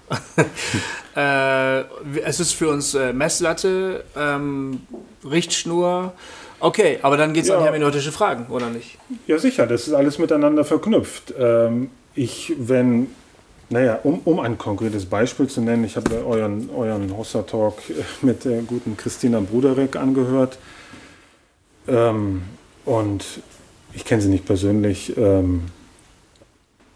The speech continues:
Speaker 2: ja, da, da, sie und mich sch-, sch-,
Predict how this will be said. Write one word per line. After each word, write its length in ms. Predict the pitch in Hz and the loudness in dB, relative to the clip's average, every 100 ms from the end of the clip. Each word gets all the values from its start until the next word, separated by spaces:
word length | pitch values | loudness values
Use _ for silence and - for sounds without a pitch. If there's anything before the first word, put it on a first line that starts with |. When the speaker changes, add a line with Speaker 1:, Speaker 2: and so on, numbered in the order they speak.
| - | -4
Speaker 2:
ja, 220 | 117 117 147 156 | 2 2 2 0
da, 140 | 139 139 | 2 4
da, 320 | 135 127 139 147 156 80 156 - 160 | 4 4 2 0 -6 -6 -6 -8 -6
sie 220 | 120 165 | -2 4
und 120 | 147 | 6
mich 160 | 127 139 | 6 4
sch-, 260 | - - - | 0 -8 -10
sch-, 260 | 127 - | -12 -10